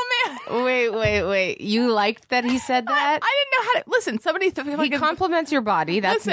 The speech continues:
Speaker 2: nice.
Speaker 1: somebody throws that. He treated me like a princess. He's totally lovely. This is when I was dating. This is, like,
Speaker 2: I hate
Speaker 1: whatever.
Speaker 2: this guy.
Speaker 1: No,
Speaker 2: That's
Speaker 1: no,
Speaker 2: my
Speaker 1: no, no, no.
Speaker 2: instinct. I
Speaker 1: No.
Speaker 2: just need you to know. And
Speaker 1: Well,
Speaker 2: if you
Speaker 1: you're,
Speaker 2: go
Speaker 1: you're vigilant and you're a feminist and you're a better feminist than I am. But
Speaker 2: Wait,
Speaker 1: we know,
Speaker 2: why?
Speaker 1: but no,
Speaker 2: No,
Speaker 1: you're,
Speaker 2: no,
Speaker 1: I'm
Speaker 2: no.
Speaker 1: vigilant also. But I mean, but, like, but I,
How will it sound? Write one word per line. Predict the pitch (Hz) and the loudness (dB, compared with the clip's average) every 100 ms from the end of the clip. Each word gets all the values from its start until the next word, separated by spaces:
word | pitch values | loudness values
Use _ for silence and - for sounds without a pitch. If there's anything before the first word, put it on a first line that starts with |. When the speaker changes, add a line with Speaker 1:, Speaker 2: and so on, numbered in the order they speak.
| 262 | 2
Speaker 2:
nice. | 165 247 | 2 0
Speaker 1:
somebody | 254 359 403 | 0 0 0
throws | 339 240 240 285 381 | -2 -4 0 2 2
that. | - 240 | 0 -2
He | 254 | -2
treated | 240 311 339 | -2 0 0
me | |
like | 349 339 | 0 -2
a | |
princess. | 247 254 247 240 | -2 0 2 0
He's | 220 190 | -2 -6
totally | 226 240 262 | -2 0 0
lovely. | 233 202 208 208 | 0 0 0 -2
This | 208 202 | -2 -2
is | |
when | 208 | -2
I | 190 | 0
was | 196 | -2
dating. | 190 170 175 170 | 0 0 0 -2
This | 175 | -6
is, | 170 | -6
like, | 165 160 | -4 -2
Speaker 2:
I | 247 | 0
hate | 302 | 0
Speaker 1:
whatever. | 262 220 180 | 0 0 0
Speaker 2:
this | 190 | -2
guy. | - 160 151 | -2 -2 -2
Speaker 1:
No, | 175 | 0
Speaker 2:
That's | 508 587 | 0 2
Speaker 1:
no, | |
Speaker 2:
my | 659 | 2
Speaker 1:
no, | 622 | 0
no, | 622 | 0
no. | 587 554 220 | 0 0 0
Speaker 2:
instinct. | 190 185 - | -2 -2 -2
I | 208 | 0
Speaker 1:
No. | 254 | 0
Speaker 2:
just | 262 | 0
need | 247 196 | -2 -2
you | 214 262 311 | -2 0 0
to | 294 | 0
know. | 226 202 202 | 2 2 2
And | 196 | 2
Speaker 1:
Well, | 294 | 2
Speaker 2:
if | |
you | 277 | 2
Speaker 1:
you're, | 370 | 0
Speaker 2:
go | 247 - | 0 -4
Speaker 1:
you're | 233 294 | -4 -2
vigilant | 294 320 277 269 240 | 0 0 0 0 0
and | 220 | 0
you're | 226 | 0
a | 220 | 0
feminist | - 214 202 208 | 0 0 0 -2
and | 214 | -2
you're | 190 | -2
a | |
better | 190 196 | 0 0
feminist | 220 190 190 | 0 -2 -2
than | 196 | -2
I | 185 185 | 0 2
am. | 170 | 0
But | 170 571 | 0 0
Speaker 2:
Wait, | 440 | 0
Speaker 1:
we | 269 | 0
know, | 285 | 0
Speaker 2:
why? | 440 508 415 | 2 0 0
Speaker 1:
but | 277 | 0
no, | 339 | 0
Speaker 2:
No, | - | 0
Speaker 1:
you're, | 240 254 | 2 0
Speaker 2:
no, | 370 | 0
Speaker 1:
I'm | 311 | 0
Speaker 2:
no. | 370 | 0
Speaker 1:
vigilant | 339 320 320 | -2 0 0
also. | 277 359 339 | 2 0 0
But | 233 | 0
I | 247 | 0
mean, | 247 240 | 0 0
but, | 247 | 0
like, | 226 220 | 0 -2
but | 214 247 | -4 0
I, | 247 262 | 0 -2